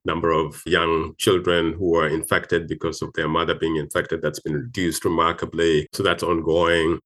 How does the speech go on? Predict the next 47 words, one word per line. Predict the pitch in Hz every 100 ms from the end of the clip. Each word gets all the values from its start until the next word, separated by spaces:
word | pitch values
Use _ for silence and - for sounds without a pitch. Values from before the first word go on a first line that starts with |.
| -
And | 92 85
then | 85 82 78 -
prevention | - 123 90 - 85
education | 80 78 90 85 85 82
is | 82
ongoing. | 82 78 78 85 85 80 80 80 82 78
So | - 78
to | 78
get | 82 78 -
people | 92 78 78 82
to | - 78 78 76
just | - -
be | 85
familiar | - 82 85 82 80
with | 78 73 78
the | 80 78
nature | 78 82 -
of | 80
the | 80
disease | 110 127 143 127 113 98 85
and | 80 76 - - -
efforts | 92 - 80 -
to | -
prevent | 82 76 73
it. | 82
So | 131
that's | 147 143
ongoing. | 123 101 92 80 76
And | 98 90 90
the | 107 107
burden | 90 110 110 110
of | 101 107 - -
the |
cost | 104 127 110 117
of, | 101 -
uh, | - 95
prevention, | 92 90 98 101 90 90
both | 101 104
the |
burden | 92 95 95 90
in | 90
terms | 85 87 85
of | 87 82 - - - -
lives | 90 87 -
lost, | 95 87 85 82 - 92
days | 80 85 85
of | 82